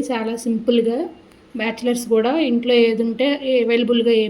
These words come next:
మసాలా ఉంటే అది వేసుకొని చేసుకోవచ్చండి. ఈ విధంగా ఇప్పుడు నేను చెప్పిన విధంగా చేసుకుంటే కనుక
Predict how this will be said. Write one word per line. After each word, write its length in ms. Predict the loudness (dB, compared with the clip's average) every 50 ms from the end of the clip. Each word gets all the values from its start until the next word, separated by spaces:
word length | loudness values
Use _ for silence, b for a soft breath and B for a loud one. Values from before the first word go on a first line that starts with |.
| -4 -8
మసాలా 280 | -6 -6 -4 -4 -2 -4
ఉంటే 140 | -2 -4 -2 -2
అది 100 | -2 -2
వేసుకొని 380 | -2 -4 -6 -6 -4 -4 -4 -4 -4
చేసుకోవచ్చండి. 800 | -6 -8 -8 -10 -10 -8 -8 -8 -8 -8 -8 -8 -6 -6 -6 -6 -6 B B B B B B B B B -4 0
ఈ 60 | 2 4
విధంగా 340 | 4 4 4 2 0 0 0 -2 -2
ఇప్పుడు 180 | -4 -4 -4 -2
నేను 120 | -2 0 -2
చెప్పిన 200 | -2 0 0 2 2 2
విధంగా 240 | 2 2 0 -2 -2 0 0
చేసుకుంటే 440 | -2 -2 -4 -6 -6 -4 -2 -2 -2 -2
కనుక 260 | -4 -6 -8 -8 -8